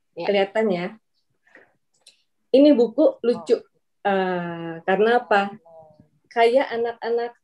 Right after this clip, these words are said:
Speaker 2: kayak dibuat oleh seperti O-, eh, Oliver Jeffers lah. Eh, santai gitu ya. Isinya kayak coret-coret. Bahkan di judulnya aja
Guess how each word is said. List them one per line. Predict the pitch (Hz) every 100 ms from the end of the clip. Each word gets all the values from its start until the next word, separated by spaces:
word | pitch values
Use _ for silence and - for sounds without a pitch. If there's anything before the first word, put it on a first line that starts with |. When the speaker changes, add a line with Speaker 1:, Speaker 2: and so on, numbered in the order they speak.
| _
Speaker 2:
kayak | 254 233
dibuat | 220 190 196 247 269 -
oleh | 220 247 277 _ _ _ _ _
seperti | _ 220 220 220 233 220
O-, | 214 226
eh, | 202 - 196 196
Oliver | 185 220 220
Jeffers | 202 208 226 226 190
lah. | 180 220 _ _ _ _ _
Eh, | - 202 202 202 _
santai | - 233 240 247 226
gitu | 190
ya. | 175 190 -
Isinya | 208 240 254
kayak | 226
coret-coret. | 220 202 196 214 196 170 - _ _ _ _ _ _
Bahkan | 196 196 269
di | 254
judulnya | 202 220 220 208 202
aja | 208 269